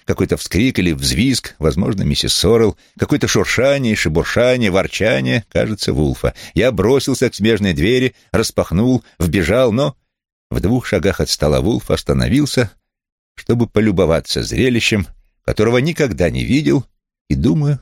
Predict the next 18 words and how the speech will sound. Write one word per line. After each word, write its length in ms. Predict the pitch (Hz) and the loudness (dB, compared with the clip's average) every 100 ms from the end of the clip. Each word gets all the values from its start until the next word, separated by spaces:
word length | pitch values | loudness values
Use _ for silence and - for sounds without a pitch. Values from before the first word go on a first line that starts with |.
| - | -2
никогда 600 | 208 147 69 60 127 - - | -2 -2 -4 0 -2 -2 -4
не 140 | 87 | -2
увижу. 480 | - - 113 - 113 _ _ _ _ _ _ _ _ _ - | -2 -6 -8 -10 -12 _ _ _ _ _ _ _ _ _ -4
На 100 | 82 | -2
коленях 480 | 95 143 165 160 | 0 0 0 0
у 60 | 143 | 0
Ниро 240 | 139 135 | 2 2
Вулфа 500 | 95 117 143 131 127 - _ _ | 2 2 0 2 0 -2 _ _
сидела 340 | - - 117 | -4 0 0
молодая 400 | 73 67 60 71 | 2 0 0 -2
красавица, 760 | - 65 - - 67 - - 104 _ _ _ _ _ | -2 -4 -2 0 0 -2 -4 -6 _ _ _ _ _
и 40 | 87 | 0
он 200 | 131 123 | 0 0
крепко 540 | - 117 151 - 143 | 0 0 0 -2 -2
ее 380 | 139 113 87 123 | 2 2 2 0
к 60 | |
себе 340 | - 82 76 104 | -2 -4 -2 -2
прижимал. 640 | 87 73 62 - - - | -4 -4 -4 -4 -6 -10